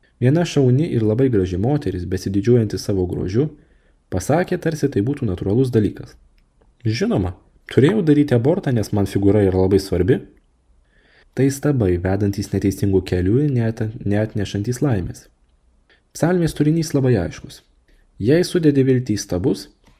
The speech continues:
tampi panašus į juos. Tai tušti atvaizdai su rankomis, kurios negali paliesti, kojomis, kurios nevaikšto,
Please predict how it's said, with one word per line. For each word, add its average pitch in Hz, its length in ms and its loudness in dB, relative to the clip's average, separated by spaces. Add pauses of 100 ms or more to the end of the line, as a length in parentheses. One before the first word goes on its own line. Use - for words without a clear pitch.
(140)
tampi 113 300 2
panašus 104 480 -4
į 85 80 -4
juos. 82 220 -10 (760)
Tai 135 160 4
tušti 139 320 0
atvaizdai 127 500 2
su 123 140 -4
rankomis, 113 480 -2
kurios 101 320 -2
negali 95 320 0
paliesti, 92 600 -2 (200)
kojomis, 104 560 0
kurios 90 280 -2
nevaikšto, 92 600 -2